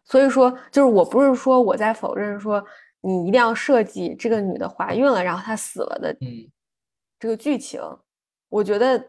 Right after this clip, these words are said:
Speaker 1: 但是你怎么样表达出来这个信息是非常重要的，所以才是说为什么镜头语言很重要。
Speaker 2: 嗯。
Speaker 1: 然后我觉得这个，
Speaker 2: 嗯。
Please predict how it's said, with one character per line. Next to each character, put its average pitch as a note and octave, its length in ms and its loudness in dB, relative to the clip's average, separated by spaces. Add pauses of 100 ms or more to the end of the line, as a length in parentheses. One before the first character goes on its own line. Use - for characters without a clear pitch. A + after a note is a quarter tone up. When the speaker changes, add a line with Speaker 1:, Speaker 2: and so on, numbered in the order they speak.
(120)
Speaker 1:
但 D4+ 180 2
是 B3+ 100 0
你 G#3+ 220 0
怎 A#3 140 0
么 E3+ 100 -6
样 G#3 580 -4
表 - 200 0
达 F#3 180 -4
出 C4+ 120 -6
来 A#3+ 60 4
这 G#3+ 100 -2
个 G#3+ 60 -2
信 A3 260 -6
息 A3+ 220 -4
是 A3 140 -8
非 G#3 140 -8
常 F#3 180 -4
重 F#3+ 180 -2
要 - 220 -8
的， - 160 -16 (240)
所 C#4 140 4
以 D4+ 80 2
才 A3 200 0
是 G3+ 100 6
说 G#3 160 -2
为 A3+ 120 2
什 A3 100 -4
么 F#3 80 -4
镜 A3+ 160 -2
头 G3+ 200 -6
语 F#3 80 -4
言 - 140 -8
很 F#3+ 180 -12
重 - 220 -12
要。 - 100 -12
Speaker 2:
嗯。 - 100 -12 (400)
Speaker 1:
然 G#3 140 -4
后 A3+ 80 2
我 G#3 100 4
觉 F#3+ 140 0
得 G3+ 240 4
这 G3+ 100 0
个， G#3 100 4
Speaker 2:
嗯。 G#3 100 -2